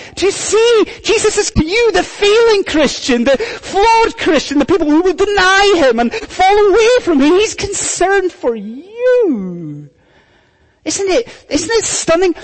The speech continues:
It's almost unbelievable. But it is what we see in this orchard on the Mount of Olives. There are twin concerns.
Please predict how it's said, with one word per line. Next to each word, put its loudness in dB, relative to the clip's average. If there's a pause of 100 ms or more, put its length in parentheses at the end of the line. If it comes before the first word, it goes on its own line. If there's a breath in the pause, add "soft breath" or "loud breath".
(160 loud breath)
It's -2
almost 0 (100)
unbelievable. -2 (1160)
But -6
it -6
is -6 (560)
what -10
we -10
see -10 (580)
in -10
this -10
orchard -12 (680)
on -10
the -8
Mount -12
of -20
Olives. -20 (560)
There -8
are -12 (420 soft breath)
twin -4
concerns. -14